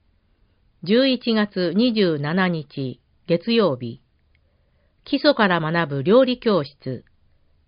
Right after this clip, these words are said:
参加者十二人、かっこ、会員八人、講師一人、助手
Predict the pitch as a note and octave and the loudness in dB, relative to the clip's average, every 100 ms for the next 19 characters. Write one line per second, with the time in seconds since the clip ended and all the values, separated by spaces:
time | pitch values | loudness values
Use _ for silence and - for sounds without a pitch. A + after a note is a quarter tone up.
0 | _ - A3+ A#3 A3+ G#3 D#3 C3 - D3+ | _ -4 -2 0 -2 -2 -6 -6 -10 -2
1 | G#3+ A#3 G#3 F#3 F3 F3 C3 A#2+ - _ | 2 4 4 2 0 -2 -4 -10 -18 _
2 | _ _ F#3 F3+ - B2 A#2 _ _ _ | _ _ -6 -6 -10 -14 -14 _ _ _
3 | - G#3 A#3 A#3 G#3+ F3+ D#3+ D3+ D3+ E3+ | -4 0 2 2 -2 -2 -6 -12 -10 -4
4 | G#3+ F3 B2+ A#2 C3 _ _ _ _ _ | -2 0 -4 -10 -16 _ _ _ _ _
5 | - B3 - - C#3 - _ - - E3 | 2 2 2 -6 -10 -10 _ -8 -2 -2
6 | C#3 A2+ - _ _ _ _ _ D#3+ F#3+ | -2 -8 -16 _ _ _ _ _ -2 -2
7 | - G#3 E3 | 0 -2 -2